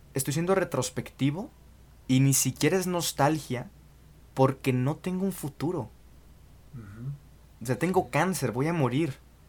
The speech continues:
Speaker 1: No tengo un futuro, lo único que me queda es ver al pasado. ¿Y qué es lo que hago? Ver mi-, ver las, mis películas clásicas favoritas. Es todo lo que hago, dice. Es como de, guau, o sea, es,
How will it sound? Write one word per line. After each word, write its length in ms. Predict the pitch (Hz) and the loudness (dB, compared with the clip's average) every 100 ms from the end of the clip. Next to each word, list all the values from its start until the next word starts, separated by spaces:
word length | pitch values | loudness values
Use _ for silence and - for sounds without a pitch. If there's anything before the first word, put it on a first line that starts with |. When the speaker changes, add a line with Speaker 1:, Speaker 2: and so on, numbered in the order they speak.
| - - - - | -20 -20 -16 -2
Speaker 1:
No 200 | 123 170 | 0 2
tengo 180 | 220 | 2
un 60 | 226 | 0
futuro, 340 | 202 196 208 | -2 0 2
lo 80 | 165 | 4
único 180 | 180 208 | 2 0
que 100 | 180 | 0
me 120 | 139 | -2
queda 140 | 143 170 | -2 -2
es 100 | 160 | 0
ver 100 | 170 | -2
al 100 | 180 | 0
pasado. 540 | 131 - 143 160 151 - - - - - | -2 0 0 -2 -6 -14 -20 -20 -20 -10
¿Y 80 | 151 | -6
qué 100 | 147 | -4
es 60 | 190 | 0
lo 140 | 202 | 0
que 80 | 196 | 2
hago? 260 | 190 170 147 - - | 0 0 -8 -16 -14
Ver 380 | 113 113 131 123 | -2 4 4 4
mi-, 240 | 127 120 - | -2 -4 -10
ver 260 | 117 120 117 | -2 0 0
las, 440 | 131 120 - - | 0 -2 -6 -10
mis 220 | 110 104 - | -8 -8 -6
películas 500 | 110 107 107 110 104 | -4 -4 -2 -2 -2
clásicas 460 | 107 101 104 107 | -4 -4 -4 -6
favoritas. 500 | - 95 98 - - - | -4 -6 -6 -10 -14 -6
Es 200 | 123 - | -6 -2
todo 180 | 117 | 0
lo 140 | 113 104 | 0 -2
que 100 | 98 | -6
hago, 200 | 95 101 | -6 -8
dice. 220 | 98 - - - - - | -8 -12 -18 -20 -20 -18
Es 100 | - | -12
como 200 | 113 147 | -4 -2
de, 200 | 120 80 - - - - - - - | -2 -4 -10 -20 -20 -20 -20 -20 -14
guau, 460 | 104 101 110 151 147 | -10 -4 4 6 6
o 80 | |
sea, 100 | 110 | 2
es, 160 | 110 - | -4 -6